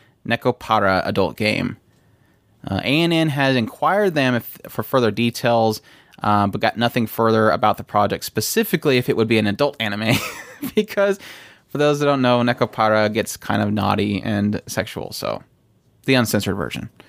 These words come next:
Um, but that was interesting. I, like I said, I, I, I could care less about the latest Kickstarter from Sekai Project, but that was interesting, especially because Nekopara was te-, technically is one that I've been kind of debating wanting to get for a long time,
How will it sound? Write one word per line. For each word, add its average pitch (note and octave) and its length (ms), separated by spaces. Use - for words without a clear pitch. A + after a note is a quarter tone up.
Um, - 460
but B2 80
that F3+ 100
was F3+ 120
interesting. B2+ 340
I, B2 400
like A#2+ 160
I B2 40
said, A#2 160
I, A2 100
I, A2+ 140
I G#2 240
could A2 240
care B2 200
less A2+ 220
about G#2+ 220
the G#2 60
latest G#2 460
Kickstarter A2 460
from G#2 140
Sekai G#2 340
Project, G2 460
but G2 220
that A#2+ 320
was A2+ 160
interesting, G2 580
especially - 460
because A2+ 340
Nekopara D3 480
was C3 120
te-, D#3+ 140
technically C4 400
is G#3+ 140
one F#3 220
that F3+ 60
I've E3+ 100
been D#3+ 220
kind D3 260
of D3 60
debating D3 240
wanting D3 200
to C#3 40
get C#3 160
for - 100
a C3 40
long B2+ 200
time, B2 440